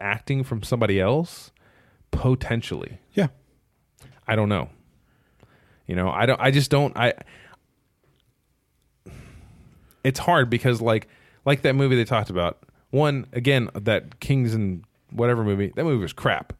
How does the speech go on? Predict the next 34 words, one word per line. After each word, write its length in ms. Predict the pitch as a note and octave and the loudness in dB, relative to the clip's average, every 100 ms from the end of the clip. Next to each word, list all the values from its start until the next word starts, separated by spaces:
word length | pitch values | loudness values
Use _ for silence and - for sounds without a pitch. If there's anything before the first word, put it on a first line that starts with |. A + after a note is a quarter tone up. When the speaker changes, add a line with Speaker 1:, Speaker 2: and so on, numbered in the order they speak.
| _ - | _ -4
Speaker 2:
A 60 | B2+ | 2
hundred 160 | E3+ | 4
percent. 160 | A#2 C3+ | 4 6
Speaker 1:
Had 100 | C#3 | 4
nothing 160 | E3+ E3 | 4 2
to 80 | |
do 160 | C#3 C#3 | 4 4
with 80 | C3 | 6
the 100 | B2 | 4
actors. 480 | F#3+ - A2+ G2+ B2+ | 2 2 0 0 2
It 60 | |
Speaker 2:
Yeah. 40 | D#3+ | 4
Speaker 1:
had 80 | C3+ | 4
everything 220 | D3 C3+ | 4 2
to 40 | B2 | 4
do, 140 | C3+ | 2
again, 280 | B2 D3+ D3+ | 2 0 2
with 100 | A#2 | 0
the 60 | G#2+ | -2
script 340 | - C3 A#2 - | -2 0 0 0
and 80 | G#2+ | -4
everything 220 | G2+ B2 | -2 0
else. 240 | D3 A#2+ | 0 -2
It 60 | - | 0
was 100 | B2 | 2
Speaker 2:
Yeah. 60 | A2+ | 2
Speaker 1:
a 40 | |
crappy 340 | G2 B2 A2+ | 2 0 2
movie. 500 | G2 D#3+ D3 G#2+ F2+ - - - _ | 2 4 4 2 0 -4 -20 -20 _
So 560 | - C3 A#2+ A2 G#2+ - - | -4 2 4 4 2 -4 -6
I 140 | B2 | 0
don't 180 | B2 D3+ | 2 2
understand 420 | C#3+ C3 C#3 B2+ | 2 -2 0 0
their, 180 | A#2+ | -2